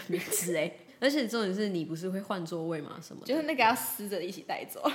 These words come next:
Speaker 1: 你不觉得这样很麻烦吗？
Speaker 2: 超莫名其妙的。
Speaker 1: 而且，就是这个你有必要贴吗？就是你大概一个礼拜后你就会知道谁是谁啦。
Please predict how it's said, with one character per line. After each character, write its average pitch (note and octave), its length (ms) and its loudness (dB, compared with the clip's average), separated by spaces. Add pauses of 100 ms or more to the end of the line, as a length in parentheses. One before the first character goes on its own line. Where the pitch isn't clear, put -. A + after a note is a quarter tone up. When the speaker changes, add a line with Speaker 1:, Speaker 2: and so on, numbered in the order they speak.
(320)
Speaker 1:
你 B3 100 0
不 F4 100 2
觉 C4 140 2
得 A#3 40 4
这 A#3+ 80 2
样 C#4+ 80 0
很 G3+ 140 -2
麻 D#3 180 -4
烦 - 200 -10
吗？ D3 240 -8
Speaker 2:
超 C#4 160 2
莫 D4 120 2
名 A#3 140 -2
其 G#3+ 160 -6
妙 G3 180 -4
的。 F3+ 80 -8
Speaker 1:
而 A3 80 4
且， C#4+ 300 2 (720)
就 B3+ 160 -6
是 B3 360 -2
这 - 180 -4
个 A#3+ 100 4
你 F3 400 0 (560)
有 F3 180 0
必 G#3+ 220 -2
要 G3+ 180 0
贴 F#3 220 -4
吗？ D#3 320 -6
就 G#3+ 100 -4
是 B3 60 0
你 G#3 100 2
大 F#3+ 140 0
概 G3 140 0 (100)
一 F3+ 100 -8
个 E3+ 80 -2
礼 D#3 80 0
拜 F3 160 -2
后 F#3 220 0
你 D3+ 80 -4
就 E3 80 -4
会 E3 80 -2
知 E3 100 -8
道 E3+ 120 -4
谁 - 180 -8
是 D#3 60 -6
谁 - 240 -8
啦。 - 120 -12